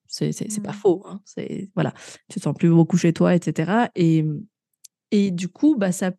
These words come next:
Speaker 1: peut quand même jouer sur, euh, bah, le voyage, quoi. Tu, tu te
Speaker 2: Mm.
Speaker 1: sens moins, euh, euh, t'as,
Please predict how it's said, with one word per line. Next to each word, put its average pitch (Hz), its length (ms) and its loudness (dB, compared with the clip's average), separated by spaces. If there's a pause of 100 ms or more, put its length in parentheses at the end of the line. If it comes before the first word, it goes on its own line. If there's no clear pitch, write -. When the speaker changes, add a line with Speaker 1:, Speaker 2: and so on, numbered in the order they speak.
(120)
Speaker 1:
peut 339 120 -8 (140)
quand 226 140 -4
même 254 200 0
jouer 240 400 0
sur, 262 560 -4
euh, 170 300 0
bah, 160 160 -4
le 165 100 -2
voyage, 180 500 -2
quoi. 147 220 -8 (160)
Tu, 170 240 -8
tu 240 120 -6
te 233 100 -4
Speaker 2:
Mm. - 40 -12
Speaker 1:
sens 160 120 -2
moins, 196 580 4
euh, 160 220 4 (560)
euh, 156 260 -4
t'as, 160 160 -6